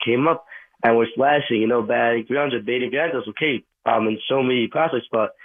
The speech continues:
he's, and he's trying to point to, like, the Orioles. I mean, we're not getting the number one prospect in baseball for Alonzo. I'm sure you could get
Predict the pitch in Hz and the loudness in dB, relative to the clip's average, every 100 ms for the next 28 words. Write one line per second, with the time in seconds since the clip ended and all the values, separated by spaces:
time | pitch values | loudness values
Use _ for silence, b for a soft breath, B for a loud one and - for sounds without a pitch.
0 | B B 127 120 120 120 123 123 - 120 | B B 0 2 2 2 0 0 -2 0
1 | 127 135 127 117 113 - 143 185 143 107 | 0 -2 0 -2 -2 -2 -2 0 0 -2
2 | 101 107 120 135 - 131 127 113 127 127 | -2 -2 0 -2 0 -2 0 0 0 0
3 | 120 - 123 117 120 113 107 139 139 123 | -2 0 -2 0 -4 -4 -2 -2 -2 -2
4 | 113 107 107 147 165 123 - 143 127 113 | -4 -2 0 0 0 -4 -4 -6 -6 -4
5 | 127 | -4